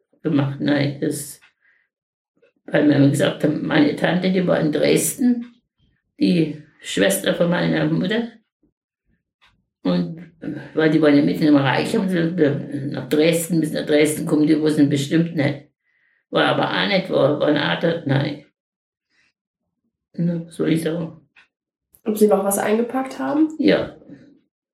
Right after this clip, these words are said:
Speaker 1: Na, so weiß ich es gar nicht, was man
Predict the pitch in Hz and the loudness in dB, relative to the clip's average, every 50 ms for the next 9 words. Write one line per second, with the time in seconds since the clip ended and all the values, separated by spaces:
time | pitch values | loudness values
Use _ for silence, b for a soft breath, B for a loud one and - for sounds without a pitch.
0 | _ _ _ - 262 180 160 - 170 165 165 151 147 151 - - 185 185 175 175 | _ _ _ -8 -6 -6 -4 -2 -2 -2 -2 -2 -4 -4 -4 -4 -2 -2 -2 -2
1 | 170 170 156 143 - - - 160 160 160 170 156 151 147 151 147 143 143 - - | -2 -4 -4 -6 -6 -8 -8 -6 -6 -6 -6 -6 -8 -6 -6 -4 -4 -4 -6 -6
2 | - - | -10 -12